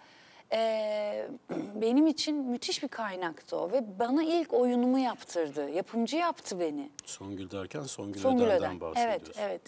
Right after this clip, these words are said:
Speaker 1: Keşanlı Ali Destanı'nda
Speaker 2: Evet, evet.
Speaker 1: sen yönettin, biz
Speaker 2: Evet.
Speaker 1: oynadık.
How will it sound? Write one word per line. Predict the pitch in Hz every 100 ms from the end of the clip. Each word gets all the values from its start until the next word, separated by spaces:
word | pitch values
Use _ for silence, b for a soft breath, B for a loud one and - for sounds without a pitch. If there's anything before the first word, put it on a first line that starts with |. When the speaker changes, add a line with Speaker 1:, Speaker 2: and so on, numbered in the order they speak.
| -
Speaker 1:
Keşanlı | 247 233 214 208
Ali | 190 180
Destanı'nda | 170 - 160 160 156
Speaker 2:
Evet, | 156
evet. | 156
Speaker 1:
sen | 190 190
yönettin, | 185 175 170 - 165 170 _
biz | 185 170
Speaker 2:
Evet. | 175
Speaker 1:
oynadık. | 170 165 156